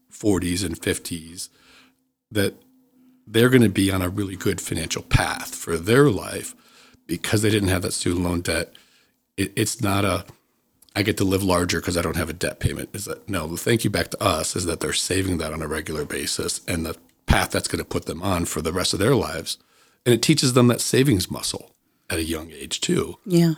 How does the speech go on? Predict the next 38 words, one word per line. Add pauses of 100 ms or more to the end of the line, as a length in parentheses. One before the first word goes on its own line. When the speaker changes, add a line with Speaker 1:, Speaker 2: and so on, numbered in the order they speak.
(280)
Speaker 1:
That (320)
is
an
amazing
lesson
to
pass
on
to
kids. (1500)
Speaker 2:
And
that's
hard
to
do.
I
mean,
I
would
imagine (340)
that, (120)
you
know,
when
I
think
back, (640)
fifty
dollars
a
month
was
probably
really
tough
for
us
Speaker 1:
Yeah.